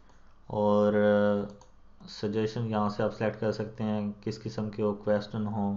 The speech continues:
क्लोजली रिलेटेड टॉपिक्स। तो क्वेश्चन करें तो क्वेश्चन कीवर्ड शो होंगे, तो ये सारे क्वेश्चन शो हो रहे हैं।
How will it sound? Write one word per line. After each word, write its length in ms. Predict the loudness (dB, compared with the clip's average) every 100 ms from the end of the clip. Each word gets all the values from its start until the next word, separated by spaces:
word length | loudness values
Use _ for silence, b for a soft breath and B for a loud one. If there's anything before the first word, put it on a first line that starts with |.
| -4
क्लोजली 420 | 0 0 2 0
रिलेटेड 380 | 2 2 2 0
टॉपिक्स। 540 | 0 0 -2 -4 -12 -16 -20 -20 -20 -10
तो 60 | -6
क्वेश्चन 400 | 0 0 2 2
करें 200 | 2 2
तो 100 | 0
क्वेश्चन 340 | 0 0 0 -2
कीवर्ड 280 | 0 0
शो 120 | -2 0
होंगे, 340 | 2 2 0 -4 -10 -20 _ _ _ _ -6
तो 340 | 2 4 4
ये 180 | 4 2
सारे 240 | 2 2
क्वेश्चन 380 | 2 0 -2 -4
शो 160 | -2 0
हो 120 | 0
रहे 120 | -2
हैं। 160 | -4